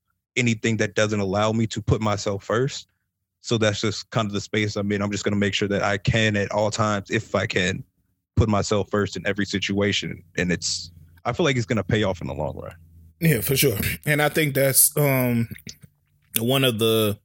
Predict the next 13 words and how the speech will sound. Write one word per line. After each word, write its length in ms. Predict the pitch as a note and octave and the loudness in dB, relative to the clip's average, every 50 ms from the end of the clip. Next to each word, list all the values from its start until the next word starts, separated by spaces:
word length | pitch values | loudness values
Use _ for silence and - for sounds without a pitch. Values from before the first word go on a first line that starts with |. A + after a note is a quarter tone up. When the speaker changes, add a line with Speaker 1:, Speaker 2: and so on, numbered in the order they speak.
| _ _ - | _ _ -4
Speaker 2:
contributing 480 | - A#2 - - B2+ A#2 G#2+ G#2 G#2 G#2+ | -2 0 2 2 2 2 2 0 -2 -2
factors 460 | - A2+ A2 G#2 - - G#2 G2+ - - E2+ - | 0 0 0 0 0 -2 -2 -2 -2 -2 0 0
sometimes 560 | - - A2+ G#2 - A2 G2+ G2 G2 G2+ - | 0 0 0 0 -2 -2 -2 -2 -2 -2 -2
when, 240 | G2+ G2 G2 F#2 - - - | -2 -2 -2 -4 -6 -6 -6
when 160 | - G2 G2 | -4 -4 -2
I 100 | G2+ G#2 | 0 0
have 160 | G#2 G2+ G2 | 0 0 0
my 140 | G2+ G2+ G2 | 0 -2 -2
little 300 | G2+ G2+ F#2+ G2+ G2 G2 - _ - - - - - - | -2 -2 0 -2 -2 -4 -6 _ -20 -18 -18 -18 -12 -6
down 240 | - A2+ A2+ A2+ G#2 | -2 0 0 0 0
periods 340 | - A2+ G#2 G#2 G#2 - G#2+ | 0 0 0 0 0 -2 -2
is 100 | G#2 G2+ | -2 -2
just 320 | G#2 G#2+ - - - | -2 0 0 -2 -2